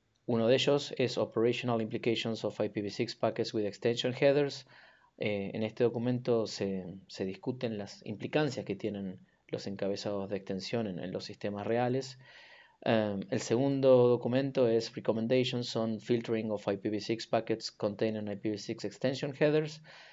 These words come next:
que básicamente, eh, provee recomendaciones en particular en el caso de,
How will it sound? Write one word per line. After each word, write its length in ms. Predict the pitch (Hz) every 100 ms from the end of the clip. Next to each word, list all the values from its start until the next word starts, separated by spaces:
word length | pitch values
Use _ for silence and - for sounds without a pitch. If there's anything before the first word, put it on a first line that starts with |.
| - _
que 240 | - 110 113
básicamente, 960 | 117 117 123 120 127 127 127 127 127 - - -
eh, 500 | 131 104 101 101 104 -
provee 300 | 107 123 131
recomendaciones 880 | 120 113 110 101 104 131 127 127 -
en 160 | 139
particular 640 | 131 127 120 120 117 131 123
en 120 | 104
el 140 | 95
caso 480 | - 113 - 113 107
de, 340 | 104 104 113